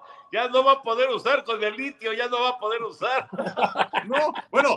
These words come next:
Speaker 2: lo, lo curioso es que está, se está nacionalizando algo que ya nos pertenecía. Pero bueno.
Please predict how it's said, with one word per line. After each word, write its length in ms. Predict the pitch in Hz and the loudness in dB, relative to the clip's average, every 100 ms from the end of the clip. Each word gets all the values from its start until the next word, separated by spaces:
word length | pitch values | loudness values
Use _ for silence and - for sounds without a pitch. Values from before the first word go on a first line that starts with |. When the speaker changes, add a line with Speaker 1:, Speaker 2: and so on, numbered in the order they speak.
| - - - | -2 -8 -8
Speaker 2:
lo, 160 | 185 | -4
lo 180 | 190 196 | -4 -4
curioso 380 | 180 208 262 277 | -4 -2 -4 -4
es 80 | 202 | -6
que 100 | 175 | -8
está, 280 | - 220 - | -4 -4 -4
se 140 | - | -12
está 180 | 147 226 | -8 -6
nacionalizando 720 | 240 - 156 143 135 196 170 | -4 -6 -6 -8 -6 -6 -4
algo 240 | 214 180 - _ _ _ | -2 -4 -6 _ _ _
que 120 | - 104 | -12 -8
ya 100 | 202 | -6
nos 120 | 156 | -6
pertenecía. 540 | 107 - 101 110 226 - - - | -6 -6 -8 -6 -6 -8 -4 6
Pero 180 | 247 | 8
bueno. 160 | 214 | 8